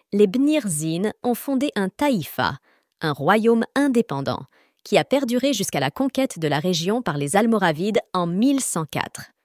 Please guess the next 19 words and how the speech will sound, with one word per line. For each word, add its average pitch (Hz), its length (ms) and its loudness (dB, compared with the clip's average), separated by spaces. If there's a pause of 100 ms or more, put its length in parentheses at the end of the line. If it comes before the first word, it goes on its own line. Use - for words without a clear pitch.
(580)
D'après 170 340 0
l'historien 160 480 -2
espagnol 185 580 0
Jacinto 156 460 -4
Bosch, 190 340 -2 (400)
ils 240 180 2
avaient 277 220 2 (100)
initialement 254 540 0
baptisé 196 460 0
la 156 120 2
ville 160 220 -2
Santa 196 360 -2
Maria 147 440 0 (140)
al-Sharqi 196 720 -4 (460)
ou 320 260 2
Santa 320 360 -2
Maria 196 340 2
de 143 100 0
Oriente. 147 420 -2